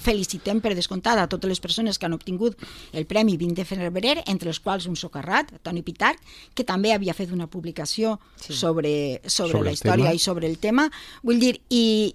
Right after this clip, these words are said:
Speaker 1: i simplement ens hem demarca-, desmarcat d'aquell, d'aquell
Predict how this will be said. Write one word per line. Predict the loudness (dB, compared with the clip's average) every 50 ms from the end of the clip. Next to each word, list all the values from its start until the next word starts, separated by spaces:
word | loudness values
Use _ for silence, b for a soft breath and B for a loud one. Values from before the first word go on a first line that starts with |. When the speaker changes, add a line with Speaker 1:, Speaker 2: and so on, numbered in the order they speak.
| -4 -4
Speaker 1:
i | -2 0 0 0 0 0 -2 -4 -4 0 0
simplement | 2 4 4 4 4 4 2 4 2 2
ens | 2 2
hem | 2 2 2
demarca-, | 2 2 0 0 -2 -4 -4 -2
desmarcat | -2 0 2 2 0 0 0 0 0
d'aquell, | 0 -2 -4 -2 2 2 4 6 6 6 4 4 2
d'aquell | -2 -2 -2 0 0 0 2 2 2 2 2 2 2 0 0 -2 -4